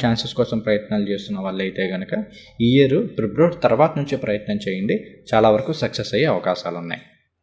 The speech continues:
ఇంకొకటి ఏంటి అంటే బిజినెస్ చేసే వాళ్ళకి కూడా చాలా బాగుంది. ముఖ్యంగా imports and exports business చేసే వాళ్ళకి ఈ సంవత్సరం అంతా కూడా చాలా బాగా యోగిస్తుందని చెప్పుకోవాలి. తర్వాత అష్టమ స్థానంలో రాహు యొక్క సంచారం అనేది సర్జన్స్‌కి, లాయర్లకి చాలా ఫేవరబుల్ రిజల్ట్స్ అయితే ఇస్తుంది.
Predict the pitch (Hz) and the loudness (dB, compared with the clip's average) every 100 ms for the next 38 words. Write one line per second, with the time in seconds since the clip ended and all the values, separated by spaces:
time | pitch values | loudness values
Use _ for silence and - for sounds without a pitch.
0 | _ _ _ _ _ 113 117 139 147 110 | _ _ _ _ _ 0 2 2 2 2
1 | 101 98 160 - - - 104 113 113 202 | 0 -4 -4 -6 -10 -8 4 6 8 6
2 | 165 151 135 123 107 139 147 101 98 92 | 6 4 6 6 6 4 4 2 2 2
3 | 90 87 87 - - - 110 107 165 165 | -4 -6 -10 -14 -18 0 2 2 2 2
4 | 113 107 110 110 156 156 147 - 131 - | 2 2 2 4 4 4 0 -4 -8 -2
5 | 160 151 123 110 120 117 110 110 107 104 | 0 0 -2 -2 -2 -2 -2 -2 0 -2
6 | 107 107 - 104 110 - 117 110 110 135 | -2 -4 -4 -4 -2 -2 -2 -2 -2 -2
7 | 160 - 104 98 107 123 95 98 - 98 | -2 0 0 2 -2 -2 -2 -4 -4 -4
8 | 147 131 - 92 85 87 - - - - | -2 -4 -4 -4 -4 -6 -10 -14 -20 -20
9 | - - - 127 156 151 131 113 - 147 | -18 -14 4 6 6 6 4 2 -2 0
10 | 156 - 143 139 117 110 110 120 120 120 | 2 4 4 6 6 4 2 0 0 -2
11 | 104 101 107 98 95 104 123 - 104 98 | -2 -2 -6 -4 -4 -2 -2 -2 -2 -2
12 | 95 127 123 - 151 113 98 110 110 117 | 2 0 0 -2 0 2 2 2 0 -2
13 | 160 156 101 117 - 101 107 113 107 101 | -2 4 4 4 0 -2 0 0 0 0
14 | 98 95 98 107 98 - 95 | -2 -2 -2 -2 -4 -6 -4